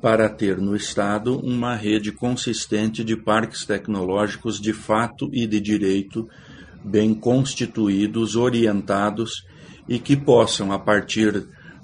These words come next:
eh, da sua correta organização e estruturação,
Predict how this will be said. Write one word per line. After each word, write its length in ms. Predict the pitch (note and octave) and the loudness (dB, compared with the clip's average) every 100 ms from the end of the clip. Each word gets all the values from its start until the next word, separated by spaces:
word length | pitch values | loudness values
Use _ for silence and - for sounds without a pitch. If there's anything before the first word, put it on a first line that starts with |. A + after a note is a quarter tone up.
| - | -6
eh, 360 | G2 F#2 F2 | -2 0 -2
da 200 | F2 G#2+ | 2 2
sua 360 | G#2+ - G#2 G2+ | 2 0 0 0
correta 680 | - G2+ F#2+ G2 F#2+ - F#2+ | 2 0 2 0 -2 -2 -2
organização 920 | G#2 G#2+ G2 F#2+ G2 F2+ - F#2+ F#2 | 0 0 -2 -2 -2 -4 -6 -4 -4
e 80 | F#2 | -4
estruturação, 960 | F2+ G2+ G#2 G2 F2+ - B2 C#3 - | -6 -8 -4 -2 -2 -2 0 0 -2